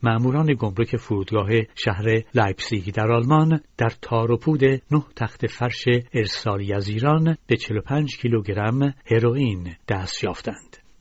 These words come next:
و بالاخره سه سال پیش هم پلیس آلمان سیصد و سی کیلو هروئین را که در قوطی‌های خیارشور و سیرترشی یک کامیون ایرانی جاسازی شده بود، در شهر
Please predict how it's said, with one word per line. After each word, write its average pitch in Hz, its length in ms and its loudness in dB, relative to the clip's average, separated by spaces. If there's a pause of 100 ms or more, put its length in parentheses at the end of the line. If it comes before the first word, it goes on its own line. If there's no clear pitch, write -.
(200)
و 98 320 -2
بالاخره 131 600 4
سه - 160 0
سال 117 320 2
پیش - 260 -2
هم 131 240 2
پلیس 101 380 -4
آلمان 120 600 2
سیصد 143 440 0
و 135 60 2
سی 143 420 -2
کیلو 123 520 4
هروئین 113 500 2
را 113 200 2
که 120 360 2
در 110 120 0
قوطی‌های 113 800 0
خیارشور 117 800 0
و 123 260 2
سیرترشی 117 920 -2 (120)
یک 110 160 2
کامیون 101 480 -4
ایرانی 117 920 0
جاسازی 101 680 -2
شده 117 260 2
بود، 156 300 2
در 156 300 -2
شهر 117 300 -2